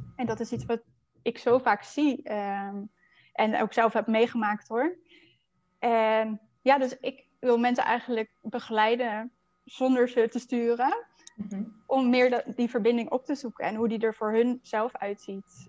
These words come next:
Speaker 1: eh, voelt vooral. Dus, eh, hoe ze die meer kunnen opzoeken en vast kunnen houden of wanneer ze er weer van wegraken. Hoe kom je er dan weer bij terug? Ja, omdat ik wel geloof dat als je je gevoel volgt, je intuïtie,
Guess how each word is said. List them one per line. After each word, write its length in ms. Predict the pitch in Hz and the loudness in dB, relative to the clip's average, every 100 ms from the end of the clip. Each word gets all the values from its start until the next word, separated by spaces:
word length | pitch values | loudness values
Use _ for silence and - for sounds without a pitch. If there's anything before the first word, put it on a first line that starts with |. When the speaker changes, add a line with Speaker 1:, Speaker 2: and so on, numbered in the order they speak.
| - | -12
Speaker 1:
eh, 380 | 214 196 190 196 | -8 -6 -6 -10
voelt 340 | - 226 220 - | -4 -2 -2 -4
vooral. 360 | 208 196 202 | -8 -6 -6
Dus, 400 | 202 202 220 - - | -6 -8 -12 -18 -14
eh, 300 | 202 196 - 220 _ _ _ | -12 -10 -12 -16 _ _ _
hoe 160 | 240 247 | -10 -6
ze 160 | 262 | -4
die 220 | 226 220 | -4 -4
meer 300 | 220 226 208 | -4 -4 -6
kunnen 240 | 214 226 - | -4 -6 -6
opzoeken 540 | 254 - 240 - 220 | -10 -12 -12 -6 -6
en 160 | 214 202 | -6 -6
vast 260 | 214 214 - | -8 -8 -12
kunnen 200 | 214 202 | -10 -6
houden 520 | 202 202 202 196 202 | -6 -6 -6 -10 -10
of 80 | 196 _ _ _ _ _ - - | -14 _ _ _ _ _ -20 -14
wanneer 280 | 214 214 214 | -8 -6 -6
ze 100 | 208 | -6
er 60 | |
weer 140 | 208 214 | -8 -6
van 160 | 220 | -6
wegraken. 680 | 214 220 - 190 - - - _ _ _ _ | -4 -4 -6 -12 -12 -14 -18 _ _ _ _
Hoe 120 | 233 | -10
kom 180 | 233 220 | -6 -6
je 80 | 202 | -6
er 140 | 196 | -6
dan 160 | 202 202 | -6 -8
weer 280 | 202 196 196 _ _ - | -8 -8 -10 _ _ -4
bij 180 | 196 | -4
terug? 600 | 190 - 240 208 - - _ _ _ _ | -4 -8 -6 -6 -10 -20 _ _ _ _
Ja, 180 | - 240 | 0 2
omdat 180 | 226 226 | 2 0
ik 80 | 226 | 0
wel 100 | 233 | -2
geloof 280 | - 226 226 | -2 -4 -4
dat 140 | 220 | -8
als 140 | 220 - | -10 -6
je 60 | |
je 200 | 214 214 | -6 -6
gevoel 380 | - 208 254 254 | -12 -12 -6 -2
volgt, 320 | 247 226 233 | 2 2 2
je 120 | 233 | -2
intuïtie, 840 | 220 214 214 220 - 233 214 208 | -2 -4 -8 -8 -12 -12 -10 -12